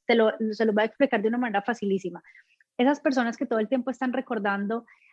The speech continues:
"Es que cuando yo tenía", que, que hablan en pasado, "Es que eso no era así, es que cuando yo era joven, es que cuando yo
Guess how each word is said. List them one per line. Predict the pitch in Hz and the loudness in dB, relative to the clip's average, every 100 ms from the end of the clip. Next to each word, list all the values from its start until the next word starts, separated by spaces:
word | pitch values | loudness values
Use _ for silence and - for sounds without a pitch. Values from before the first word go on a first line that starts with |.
| - | -2
"Es | 285 - | -2 -2
que | 339 | -6
cuando | - 285 254 226 | -2 0 0 0
yo | 220 208 | 0 -2
tenía", | 240 247 214 208 208 208 214 | -2 -2 -2 -4 -6 -6 -8
que, | 233 202 | -8 -6
que | 220 | -2
hablan | 202 220 | 0 0
en | 226 | 0
pasado, | 196 196 - | -2 -2 0
"Es | 269 285 - - | 2 2 -4 -2
que | 285 277 | 0 0
eso | - 262 | 0 -4
no | 247 | -2
era | 233 | -4
así, | 220 - 220 226 240 | -4 -4 -2 -2 -6
es | 233 | -8
que | 285 | -6
cuando | - 262 233 214 | 0 0 2 0
yo | 196 233 | 2 2
era | 262 262 247 | 2 2 0
joven, | 247 226 233 233 233 226 | 0 -2 -2 -4 -8 -14
es | |
que | 254 | -12
cuando | 247 220 190 | -12 -10 -2
yo | 254 | 0